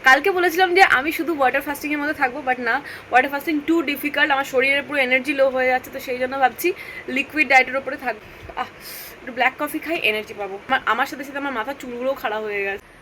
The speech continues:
আপনারা মাঝে মাঝে জিজ্ঞাসা করেন, "দিদি, তোমার এনার্জি কি, এনার্জি কোথা থেকে পাও?" আমার দুদিক থেকে আমার এনার্জি ক্রিয়েট হয়, সেটা আমি খুব ভা-, মানে রিসেন্টলি রিয়েলাইজ করছি। ফার্স্ট হচ্ছে ফুড,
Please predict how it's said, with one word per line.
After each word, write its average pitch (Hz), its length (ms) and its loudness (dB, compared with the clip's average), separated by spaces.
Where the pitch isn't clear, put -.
আপনারা 320 300 4
মাঝে 320 180 2
মাঝে 349 140 2
জিজ্ঞাসা 311 300 -2
করেন, 320 340 -2
"দিদি, 320 220 -2
তোমার 349 300 2
এনার্জি 311 460 0
কি, 320 140 -4
এনার্জি 294 340 2
কোথা 294 200 -2
থেকে 311 160 -4
পাও?" 320 180 -6
আমার 302 320 6
দুদিক 294 380 0
থেকে 359 200 2
আমার 339 180 4
এনার্জি 277 340 -2
ক্রিয়েট 269 300 -4
হয়, 302 100 -2
সেটা 262 160 -4
আমি 277 100 -4
খুব 302 280 -6
ভা-, - 200 -18
মানে 247 160 0
রিসেন্টলি 320 440 0
রিয়েলাইজ 277 420 2
করছি। 254 380 -4
ফার্স্ট 294 320 4
হচ্ছে 311 200 -6
ফুড, 339 260 0